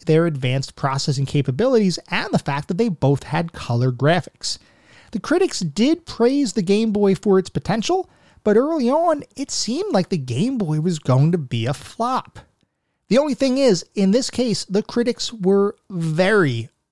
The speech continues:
very wrong. The Game Boy would win the hearts of gamers and non-gamers alike and would go on to be one of the highest-selling game consoles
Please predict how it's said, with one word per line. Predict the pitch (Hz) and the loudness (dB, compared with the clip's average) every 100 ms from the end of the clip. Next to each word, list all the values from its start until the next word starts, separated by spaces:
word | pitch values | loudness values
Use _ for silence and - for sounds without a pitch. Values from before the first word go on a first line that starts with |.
| _ | _
very | 220 220 214 277 285 175 | -16 -6 -2 2 4 6
wrong. | 143 170 185 131 127 107 - | 4 4 4 4 2 -2 -4
The | - | 0
Game | 165 180 262 285 | 2 2 2 2
Boy | 226 202 | 2 4
would | 185 175 | 4 2
win | 185 202 | 2 0
the | 190 | -2
hearts | - 202 202 - | 0 0 0 -4
of | 160 | -4
gamers | 147 175 208 208 | 0 0 0 0
and | 165 147 | 0 0
non-gamers | 156 175 156 165 160 | 0 0 0 0 0
alike | 143 180 220 - - - - | 0 0 0 -4 -20 -14 -2
and | 160 | 0
would | 185 | 2
go | 175 208 220 | 0 2 2
on | |
to | 233 | 0
be | 190 | -2
one | 180 185 | 0 0
of | 185 | 0
the | 190 | -4
highest-selling | - 170 202 214 - 190 196 190 | -4 -2 0 -2 0 0 2 0
game | 175 190 | 0 0
consoles | 185 - 175 - 190 | -2 -2 -2 0 0